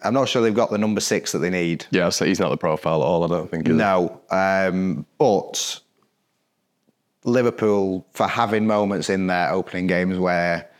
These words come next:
Speaker 1: they could have crumbled or could have kind of given up, to, to sort of show that resolve. And they had a really tricky first four matches.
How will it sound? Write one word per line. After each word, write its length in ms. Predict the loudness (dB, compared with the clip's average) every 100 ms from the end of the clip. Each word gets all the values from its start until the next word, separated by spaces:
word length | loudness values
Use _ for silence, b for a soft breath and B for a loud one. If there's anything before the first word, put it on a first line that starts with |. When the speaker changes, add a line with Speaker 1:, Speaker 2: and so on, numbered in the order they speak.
| b b b -4
Speaker 1:
they 120 | -4
could 380 | -4 -2 0 0
have 160 | -4
crumbled 460 | -2 -2 0 0 0
or 120 | -2 -4
could 340 | -4 -2 0
have 160 | -2 -2
kind 240 | -2 -2
of 260 | -2 -6 -18 b b b
given 280 | -2 0 0
up, 300 | 0 0 -4 -20 _ _
to, 220 | -4 -4 -4 _ _ _ _ _ _
to 200 | -6 -4
sort 280 | 0 2 2
of 80 | 0
show 320 | 0 2 2
that 180 | 0 0
resolve. 600 | -2 0 0 0 -4 -6
And 200 | -2 0
they 40 |
had 160 | 0 0
a 60 | 2
really 240 | 2 0
tricky 540 | -2 -6 -2 -2 -2 _ b b b b
first 420 | -4 -2 0 -4
four 580 | -6 -2 -2 0 -2 -6 _ _ _ _ -4
matches. 600 | -4 -2 -4 -2 -4